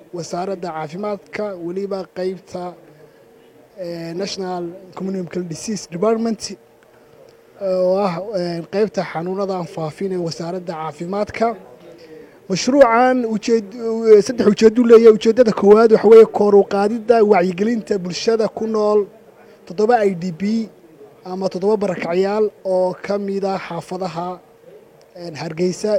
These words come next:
iyo Berbera. Halkaasay ku nool yihiin dad danyar ah oo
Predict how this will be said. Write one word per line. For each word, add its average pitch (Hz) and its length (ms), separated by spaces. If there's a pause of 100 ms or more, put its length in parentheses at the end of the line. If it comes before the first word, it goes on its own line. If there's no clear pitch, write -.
iyo 175 180
Berbera. 180 560 (880)
Halkaasay 202 380
ku 202 120
nool 196 160
yihiin 185 200
dad 202 160
danyar 226 360
ah 220 200 (200)
oo 185 120